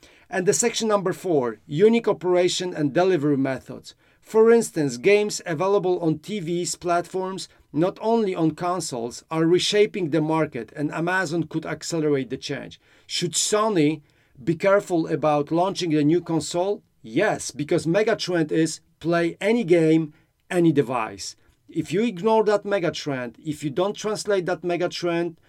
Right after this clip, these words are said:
to subtrends, you will be lost and you will not capture what's going on outside, which means you d-, won't read that f-, wave.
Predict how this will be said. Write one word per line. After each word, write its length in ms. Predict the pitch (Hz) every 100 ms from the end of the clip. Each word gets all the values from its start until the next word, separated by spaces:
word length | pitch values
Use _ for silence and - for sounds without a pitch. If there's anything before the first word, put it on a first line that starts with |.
| _ _ _
to 160 | 170 156
subtrends, 840 | - 190 202 - 160 135 135 - _ -
you 180 | 143 220
will 200 | 214 165
be 160 | 151
lost 480 | 156 175 139 135 -
and 160 | 160 156
you 80 | 156
will 180 | 156 143
not 340 | 160 190 -
capture 760 | - 185 185 - 143 120 117 - _ _ -
what's 280 | 156 165
going 320 | 131 160 151 147
on 280 | 143 139 -
outside, 800 | 139 139 139 - 170 139 131 135 _ _
which 220 | 143 147
means 360 | 151 151 147 -
you 220 | 147 147
d-, 120 | 123
won't 460 | - 147 180 196 - _ _ _
read 400 | 139 170 247 180
that 220 | 156 143 -
f-, 240 | - - _ -
wave. 540 | 156 139 131 160 -